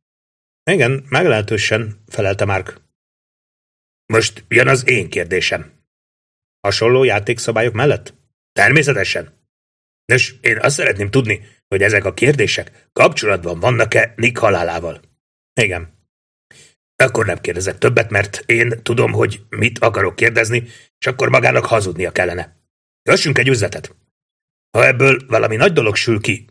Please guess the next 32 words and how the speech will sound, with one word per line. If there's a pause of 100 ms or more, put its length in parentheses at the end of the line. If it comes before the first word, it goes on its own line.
(140)
maga
azon
lesz,
hogy
készíthessek
egy
exkluzív
interjút (300)
a
Postban
ezekről
a
gazemberekről. (560)
Megegyeztünk,
bólintott
Mark. (1400)
Stampouzis
elmosolyodott
és
kifizette
a
számlát. (720)
Az
utolsó
megjegyzés
a
Mark
Andrews-zal
kapcsolatos
kiadást
indokoltá
tette.